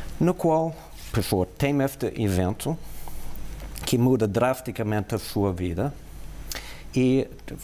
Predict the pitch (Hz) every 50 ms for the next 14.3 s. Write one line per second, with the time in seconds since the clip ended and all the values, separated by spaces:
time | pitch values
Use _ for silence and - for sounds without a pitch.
0 | - - - - - 165 165 - 170 - - 170 165 160 156 160 156 143 143 -
1 | - - 135 - - - 175 165 - - 147 139 - - 107 95 101 - - -
2 | 127 120 - - 113 101 92 - - - - - - - - - - - - -
3 | - - - - - - - 101 104 - - - - - - - - - 127 139
4 | 165 170 - - - 160 147 - - 147 143 131 131 147 139 - - 123 107 92
5 | 92 107 120 - - - - - - - - - - - - - - - - 165
6 | 175 170 165 156 139 - - - - - 139 139 139 - 165 160 147 156 151 156
7 | - 151 - - 170 165 170 170 170 - - - 165 151 170 170 - 170 160 165
8 | 151 143 160 160 - 165 151 - 160 160 156 170 165 165 165 - - - - 180
9 | 175 - 175 143 - - - - - - - - - - - - - - - -
10 | - - 107 101 - 110 - - 107 98 98 95 95 104 104 110 139 147 165 180
11 | 190 156 123 - 90 87 - - 95 - - - - 117 110 107 113 110 - -
12 | 117 113 107 - - 156 156 - - 147 - - - - - - - - - -
13 | - - - - - - - 160 170 170 - - 180 180 175 156 165 160 - -
14 | 175 190 196 202 202